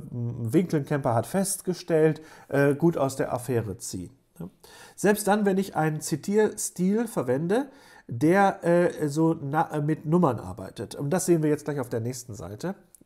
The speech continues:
nämlich, äh, wie man eigentlich das Zitat selber angibt. Ihr seht hier, ich habe hier einen bestimmten Stil genommen, oder sind sogar zwei verschiedene,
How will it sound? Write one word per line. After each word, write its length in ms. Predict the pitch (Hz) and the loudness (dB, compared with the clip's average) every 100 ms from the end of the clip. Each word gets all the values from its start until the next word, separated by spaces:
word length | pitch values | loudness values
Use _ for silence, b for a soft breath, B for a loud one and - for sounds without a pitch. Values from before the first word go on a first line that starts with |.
| _ | _
nämlich, 440 | 139 143 139 - | -4 -4 -4 -4
äh, 180 | 139 117 | -2 2
wie 120 | 151 | 2
man 200 | 165 139 | 2 0
eigentlich 420 | - 120 131 120 117 | 0 -2 -2 -6 -8
das 180 | 120 | -10
Zitat 360 | - 123 120 120 | -10 -6 -6 -4
selber 280 | 117 117 117 | -2 -2 -2
angibt. 500 | 123 107 87 - - | -4 -6 -8 -14 -4
Ihr 140 | 135 135 | 2 4
seht 220 | 165 160 | 4 2
hier, 120 | 165 | 0
ich 120 | 139 | 0
habe 100 | 147 | 0
hier 240 | 156 147 143 B B B | 0 0 0 B B B
einen 280 | 143 156 147 | 0 2 0
bestimmten 380 | 139 160 147 127 | -2 -4 -4 -8
Stil 260 | - 165 143 | -8 -4 -2
genommen, 440 | 135 190 214 208 | -2 -2 -2 -4
oder 180 | 135 131 | -2 -2
sind 180 | 139 147 | -2 -4
sogar 220 | 143 123 | -2 0
zwei 160 | 151 | -2
verschiedene, 480 | 139 123 123 135 208 | -4 -4 -6 -6 -6